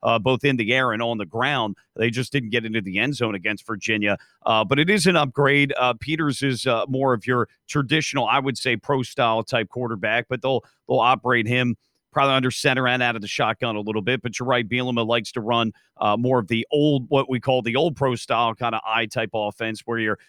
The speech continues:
heavy up front, you're leaning on people, and you're running the football, and you're play action passing off of that. Um, so, yeah, him coming back, though, could be a bit rusty, uh, Pat and Zach, with that. I, I think the thing that stands out to me is the experience they bring back,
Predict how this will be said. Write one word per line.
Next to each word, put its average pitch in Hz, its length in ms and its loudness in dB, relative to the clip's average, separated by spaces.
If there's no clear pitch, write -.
heavy 123 280 2
up 110 140 0
front, 120 380 0
you're 117 140 -6
leaning 117 300 -2
on 110 220 -2
people, 123 340 -8
and 117 60 -4
you're 104 100 -6
running 110 260 -2
the 92 80 -6
football, 107 520 0
and 101 100 0
you're 98 80 -4
play 110 180 -2
action 101 260 -4
passing 113 400 -2
off 90 240 -6
of 95 100 -10
that. 90 240 -6
Um, 107 360 2
so, 156 420 4
yeah, 120 300 2
him 151 180 2
coming 151 300 0
back, 143 340 2
though, 139 260 4
could 160 200 -2
be 151 100 2
a 135 60 4
bit 127 180 0
rusty, 131 520 0
uh, 113 200 2
Pat 123 300 -2
and 131 80 -4
Zach, 117 340 0
with 123 220 -2
that. 120 260 0
I, 147 200 0
I 147 60 2
think 170 240 -2
the 160 100 -2
thing 170 200 -2
that 139 120 -2
stands 139 340 -4
out 139 200 -2
to 123 80 -10
me 143 340 0
is 151 300 0
the 135 220 0
experience 170 720 -2
they 123 160 0
bring 120 280 -2
back, 120 340 0